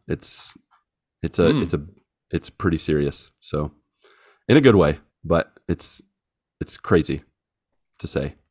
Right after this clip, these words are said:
Speaker 1: So that's my story, and I'm sticking to it. Um, my fake life, uh, just to just totally mess with things, 'cause usually I try to let Patrick go first, and last week I think I went first, but I'm gonna go first again,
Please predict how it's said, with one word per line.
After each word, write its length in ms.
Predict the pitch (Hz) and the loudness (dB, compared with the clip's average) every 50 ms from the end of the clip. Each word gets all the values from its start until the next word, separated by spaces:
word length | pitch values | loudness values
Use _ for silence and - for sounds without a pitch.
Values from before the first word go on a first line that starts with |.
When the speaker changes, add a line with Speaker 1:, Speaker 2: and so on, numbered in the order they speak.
| _ - | _ -2
Speaker 1:
So 240 | - 104 73 - - _ _ - - - - - - - - - - - | 0 0 0 -2 -6 _ _ -20 -20 -20 -20 -20 -20 -20 -20 -20 -4 0
that's 160 | 113 123 123 139 | 2 2 4 6
my 100 | 143 135 | 4 4
story, 260 | - - 143 131 127 | 6 8 8 8 8
and 60 | 123 | 8
I'm 100 | 117 113 | 6 4
sticking 280 | 107 - 123 - 113 98 | 4 2 2 2 2 4
to 140 | 104 104 92 | 4 4 4
it. 120 | - - - - - _ _ _ _ _ _ _ - | 4 2 -4 -16 -20 _ _ _ _ _ _ _ -2
Um, 520 | 107 107 104 98 92 90 85 85 82 82 - _ _ _ _ _ _ _ _ - | 0 2 2 2 2 0 0 -2 -4 -8 -10 _ _ _ _ _ _ _ _ 0
my 160 | 104 107 107 | 2 2 2
fake 280 | - - 160 170 - 120 | 4 4 4 4 4 4
life, 440 | 104 92 90 92 - - - - - _ _ _ _ _ _ _ _ _ - | 6 6 6 4 2 -2 -8 -18 -20 _ _ _ _ _ _ _ _ _ -4
uh, 220 | 82 87 82 76 | -2 0 0 -2
just 280 | - 90 98 98 95 - | -2 -2 -2 -2 0 0
to 80 | - 98 | 0 0
just 260 | 82 92 90 - - - | 2 0 0 -2 0 2
totally 260 | 104 95 92 92 87 | 2 4 4 4 4
mess 260 | 87 90 87 85 - | 4 2 2 0 -2
with 140 | 80 73 - | -4 -6 -4
things, 240 | 82 80 78 - - | -4 -4 -6 -6 -8
'cause 160 | 85 82 87 | -8 -4 -2
usually 500 | 90 90 85 - 82 80 78 78 78 76 - _ _ | -2 -2 -2 0 0 0 2 2 0 -2 -6 _ _
I 80 | - 82 | -6 -4
try 160 | - - 87 82 | -2 0 0 2
to 60 | 80 | 2
let 180 | 76 65 - | 0 0 -2
Patrick 320 | - - 78 - - - 73 | -2 -2 -2 -2 -4 -4 -2
go 100 | 78 76 | 0 0
first, 300 | 71 - 78 78 76 - | 0 0 -2 -2 -2 -2
and 80 | 80 76 | -2 -2
last 260 | 76 78 85 - - | 0 0 -2 -2 -4
week 120 | 80 - | -6 -4
I 140 | - 71 78 | -4 -4 -4
think 200 | - - 87 76 | -2 -2 -2 0
I 80 | 80 78 | 0 0
went 180 | 76 76 - - | 0 -2 -2 -2
first, 200 | - 76 78 - | -4 -4 -4 -2
but 60 | 78 | -4
I'm 80 | 78 78 | -2 -2
gonna 100 | 76 73 | -2 -2
go 100 | 73 73 | -2 -2
first 240 | - - 73 - - | -2 -4 -6 -8 -8
again, 220 | - - 69 71 | -8 -8 -8 -8